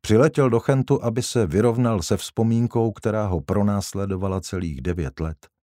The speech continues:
a byla stále jako živá. Do svatby jim tehdy zbýval jen týden, ale společný život jim nebyl souzen.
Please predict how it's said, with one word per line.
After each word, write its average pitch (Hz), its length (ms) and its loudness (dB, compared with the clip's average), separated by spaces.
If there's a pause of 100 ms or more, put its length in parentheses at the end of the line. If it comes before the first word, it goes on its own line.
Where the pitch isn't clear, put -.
(220)
a 76 60 -2
byla 80 240 -2
stále 82 460 -2
jako 76 300 -6
živá. 57 360 -8 (1000)
Do 95 140 2
svatby 87 440 0
jim 92 220 4
tehdy 80 320 0
zbýval 82 500 0
jen 80 240 -2
týden, 85 540 0
ale 90 220 2
společný 113 600 0
život 131 400 0
jim 113 360 2
nebyl 98 320 2
souzen. 64 580 -4